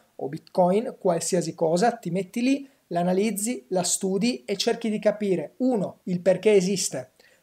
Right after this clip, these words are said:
due, quali problemi risolve e perché, tre, come ha performato nel tempo, quattro, quali potrebbero essere le performance future, potrebbero essere, nessuno ha la sfera di cristallo, ricorda, cinque,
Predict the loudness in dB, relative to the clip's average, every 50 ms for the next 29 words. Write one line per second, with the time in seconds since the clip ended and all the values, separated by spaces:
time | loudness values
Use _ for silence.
0 | _ _ -6 0 2 4 6 6 4 4 0 2 4 4 4 4 2 0 0 2
1 | 4 4 4 4 4 2 2 2 6 6 8 8 8 6 6 2 -4 -4 -2 -2
2 | -2 -2 -2 -8 -10 2 4 4 4 4 2 -4 -14 _ _ _ _ _ _ _
3 | 4 6 8 8 8 6 4 0 -6 -16 _ _ _ 2 4 4 6 6 6 8
4 | 8 6 6 4 2 2 2 0 2 4 4 4 6 6 4 6 6 6 4 4
5 | 4 2 6 6 8 8 8 6 2 0 0 -2 -2 -6 -12 _ _ _ _ _
6 | _ _ _ _ _ _ 4 6 8 8 8 6 4 0 0 0 0 -2 -6 -14
7 | _ 4 4 6 6 6 4 2 4 4 4 6 6 4 6 6 6 6 6 6
8 | 4 4 2 4 4 6 6 6 4 4 2 -2 -10 _ _ _ _ _ 2 2
9 | 4 4 4 2 2 4 6 6 6 6 4 4 2 2 -2 -4 -4 -4 0 2
10 | 4 4 4 4 2 -2 -8 -16 _ _ 0 2 6 6 6 6 6 6 4 6
11 | 6 4 2 2 0 -2 -2 -2 -2 -4 -2 -2 2 2 4 4 4 2 2 2
12 | 2 2 2 2 0 0 -2 -2 0 2 4 4 4 2 0 0 2 4 4 4
13 | 2 2 -4 -10 -14 _ _ _ -2 0 2 4 4 2 2 0 0 2 2 2
14 | 0 -2 -10